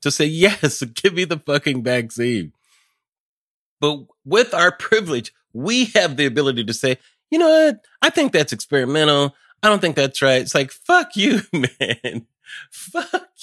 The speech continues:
you. We're not gonna give you this kind of money to have that opinion and drag you to the polls." What the fuck? Seriously, not the polls, but, you know, the, uh, sticks, the needles, let's just say. I'm, this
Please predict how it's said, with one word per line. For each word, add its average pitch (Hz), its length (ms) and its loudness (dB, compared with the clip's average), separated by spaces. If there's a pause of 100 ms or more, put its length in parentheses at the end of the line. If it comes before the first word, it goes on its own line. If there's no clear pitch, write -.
you. 175 460 -8 (340)
We're 294 240 0
not 330 220 2
gonna 143 180 0
give 120 220 -2
you 123 80 -2
this 120 220 -2
kind 113 260 -2
of 104 60 -2
money 107 260 0
to 101 220 0 (480)
have 135 300 0
that 113 140 2
opinion 113 320 0
and 92 180 -2
drag 95 400 2
you 98 120 -2
to 92 140 -8
the 95 80 -6
polls." 110 480 -6
What 349 200 0
the 392 120 4
fuck? 349 640 -2 (100)
Seriously, 285 580 -4
not 123 200 -4
the 113 60 -8
polls, 92 420 -6
but, 78 260 -10 (340)
you 107 80 -8
know, 82 200 -8 (100)
the, 87 200 -10
uh, 80 60 -10
sticks, - 760 -8
the 98 100 -2
needles, 82 580 -8
let's 78 220 -14
just - 240 -10
say. 67 240 -12 (280)
I'm, - 300 -2 (720)
this 208 220 -6